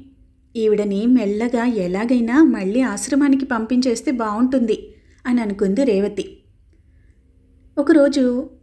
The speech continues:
"నేను ఆశ్రమానికి వెళ్ళిపోతాను," అంది జయమ్మ డైనింగ్ టేబుల్ మీద వడ్డిస్తూ. రేవతికి ఆవిడ మాటలు చెవుల్లో అమృతం కురిసినట్టుగా అనిపించాయి. "ఇప్పుడెందుకు?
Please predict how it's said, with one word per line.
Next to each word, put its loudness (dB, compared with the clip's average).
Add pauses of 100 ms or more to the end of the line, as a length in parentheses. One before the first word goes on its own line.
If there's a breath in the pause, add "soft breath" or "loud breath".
(120)
"నేను 2
ఆశ్రమానికి 2
వెళ్ళిపోతాను," -4 (540)
అంది -6 (380 soft breath)
జయమ్మ 2
డైనింగ్ -2
టేబుల్ 0
మీద -6
వడ్డిస్తూ. -4 (880)
రేవతికి 0
ఆవిడ 0
మాటలు 0 (120)
చెవుల్లో 2
అమృతం 2
కురిసినట్టుగా -4
అనిపించాయి. -6 (920)
"ఇప్పుడెందుకు? 2